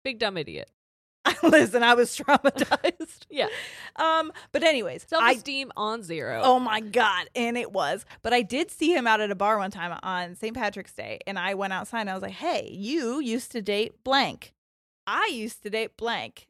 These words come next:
Speaker 2: And Corey is fucking hammered by this point, by the way. We both are. It's Saint Patty's Day. And I was like, "We should <laughs> fuck each other." <laughs> And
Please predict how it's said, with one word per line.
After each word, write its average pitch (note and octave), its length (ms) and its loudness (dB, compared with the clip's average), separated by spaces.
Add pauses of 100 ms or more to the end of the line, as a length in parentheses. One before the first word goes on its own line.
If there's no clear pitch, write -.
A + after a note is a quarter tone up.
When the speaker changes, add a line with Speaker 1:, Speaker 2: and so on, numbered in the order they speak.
(120)
Speaker 2:
And G3+ 160 -6
Corey B3+ 280 -4
is F3+ 160 -8 (140)
fucking F#3+ 380 -4
hammered D3 380 -8
by D#3 140 -10
this C3 140 -12
point, E3 220 -10
by C#3+ 80 -8
the B2+ 100 -8
way. G#2 100 -6
We G3+ 120 -10
both G#3 280 -4
are. D3+ 140 -4
It's E3+ 160 -8
Saint F3+ 200 -10
Patty's D3 340 -8
Day. - 160 -10 (280)
And G#3+ 80 -6
I A3 60 0
was G#3+ 100 -2
like, G#3 160 -8
"We C#4 280 -2
should G#3+ 380 -2
<laughs> - 0 -
fuck - 360 -4 (120)
each - 140 -4 (160)
other." F4+ 260 0
<laughs> A#4 40 8 (1400)
And A4+ 480 4